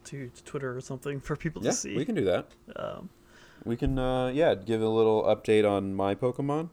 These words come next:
Speaker 2: I think that
Speaker 1: Yeah,
Speaker 2: would be fun.
Speaker 1: your real life Pokemon. Uh, keep an eye out. Um, I'll, I'll, I'll tweet or put in the description or something. Um, anyway, what's, uh, you, you, cats like to play with keys. Let's, let's, let's,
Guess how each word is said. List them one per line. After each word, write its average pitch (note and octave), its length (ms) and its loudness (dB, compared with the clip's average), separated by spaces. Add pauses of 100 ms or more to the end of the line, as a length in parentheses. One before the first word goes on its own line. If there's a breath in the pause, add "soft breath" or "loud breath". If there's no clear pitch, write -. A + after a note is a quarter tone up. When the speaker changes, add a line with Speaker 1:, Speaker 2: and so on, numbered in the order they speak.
(120)
Speaker 2:
I A#2 80 -8
think B2+ 160 -4
that - 100 -2
Speaker 1:
Yeah, G2+ 100 2
Speaker 2:
would - 120 -4
be - 80 -6
fun. - 280 -8
Speaker 1:
your D3 100 -12
real C3+ 160 -8
life C3 180 -10
Pokemon. D#3+ 460 -10 (240)
Uh, C3+ 100 -10
keep F3+ 200 -6
an D3+ 80 0
eye B2+ 140 -2
out. A2+ 260 -14
Um, B2+ 240 -12
I'll, B2 200 -12 (220)
I'll, B2 180 -14 (640)
I'll C#3 60 -14
tweet C3 300 -10 (100)
or D3+ 180 -12 (100)
put - 160 -12
in D3+ 80 -10
the F3 60 -12
description E3+ 460 -14
or - 40 -16
something. C#3+ 440 -12 (380)
Um, C#3 280 -12 (1500 soft breath)
anyway, C#3 540 0
what's, F#3 480 -4
uh, D3 640 2
you, D#3 180 -8
you, D#3+ 300 -12
cats G3 320 2
like E3+ 120 0
to C#3+ 60 -8
play C3+ 180 0
with B2 200 -6
keys. C#3 340 -6
Let's, D#3+ 280 -6
let's, - 300 -8
let's, - 280 -12